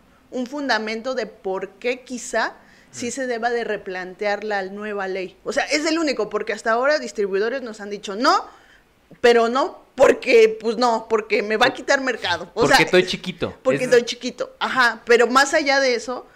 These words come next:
Speaker 1: pues no me daban más allá, m-, más argumentos, y eso me hacía pensar que realmente eran intereses propios. Pero,
Speaker 2: Ujú.
Speaker 1: pues, ahora con el punto que da aquí Arturo, eh, creo que sí me, me hace pensar en eso. Eh, ¿qué más?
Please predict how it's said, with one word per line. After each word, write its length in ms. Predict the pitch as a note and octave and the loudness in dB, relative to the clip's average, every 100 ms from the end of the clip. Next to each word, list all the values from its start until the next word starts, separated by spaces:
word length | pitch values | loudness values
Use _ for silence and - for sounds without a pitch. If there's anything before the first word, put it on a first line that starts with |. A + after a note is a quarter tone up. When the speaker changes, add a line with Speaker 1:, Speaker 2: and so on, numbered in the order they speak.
| _ _ - | _ _ -8
Speaker 1:
pues 140 | B3+ | -4
no 80 | C#4 | -2
me 120 | D4 D#4+ | 0 0
daban 280 | D4+ C#4+ | 0 -4
más 200 | C4 C#4 | -8 -12
allá, 160 | C#4 - - | -10 -12 -8
m-, 220 | A#3+ B3 | -6 -4
más 300 | B3 B3 C#4 | 0 2 2
argumentos, 600 | D#4+ C#4+ C4+ C4+ D4 C#4+ G#3 | 0 -2 -4 -4 -4 -6 -8
y 60 | |
eso 140 | A3+ C#4 | -8 -8
me 100 | A#3+ | -8
hacía 220 | A3 G3 | -8 -10
pensar 420 | A3+ A3 G#3+ A3 | -10 -8 -8 -6
que 140 | A#3 G#3 | -6 -6
realmente 500 | E3+ F3 F3+ F#3 F#3 | -6 -8 -12 -10 -10
eran 240 | F#3 F#3+ | -8 -10
intereses 500 | F3+ F3+ D#3+ D#3+ E3 | -10 -8 -8 -8 -14
propios. 440 | - C4+ D4+ F3 - | -8 -6 -6 -12 -4
Pero, 240 | A3 A3 G#3 | 2 2 2
Speaker 2:
Ujú. 100 | A#2 - _ | -4 -16 _
Speaker 1:
pues, 140 | - G#3+ | -6 2
ahora 440 | A3 A3+ B3 C4+ | 4 6 4 2
con 200 | C4 A3+ | -2 -2
el 100 | G#3 | -4
punto 400 | - A#3 A#3+ B3 | -4 -4 -2 -2
que 140 | A#3+ | -2
da 220 | G3 G3 G3 | 2 2 0
aquí 280 | G3 G#3 | -4 -4
Arturo, 520 | G3 G3+ C4 B3+ A#3+ A#3+ - - - _ | -4 -4 -4 -4 -4 -6 -20 -20 -20 _
eh, 260 | - F#3 F3 | -8 -8 -6
creo 200 | - A3 | -4 -4
que 80 | A3 | -4
sí 180 | - A#3+ | -10 -8
me, 320 | A#3 G#3+ F3 - | -6 -4 -6 -8
me 160 | G#3+ | -6
hace 240 | G#3 G#3 G#3+ | -6 -6 -8
pensar 600 | G#3+ G3 G3 F#3+ - - _ _ _ _ _ - | -8 -8 -8 -8 -8 -16 _ _ _ _ _ -4
en 200 | B3 C#4 | 0 2
eso. 440 | D#4+ D#4+ D#4 E4+ - _ _ _ _ _ _ | 0 0 -4 -6 -12 _ _ _ _ _ _
Eh, 600 | - G#3 G3+ G3 G3+ F3+ - | -6 -4 -2 -2 -2 -4 -6
¿qué 120 | C4+ | -4
más? 380 | B3+ B3+ C4+ | -2 -2 -4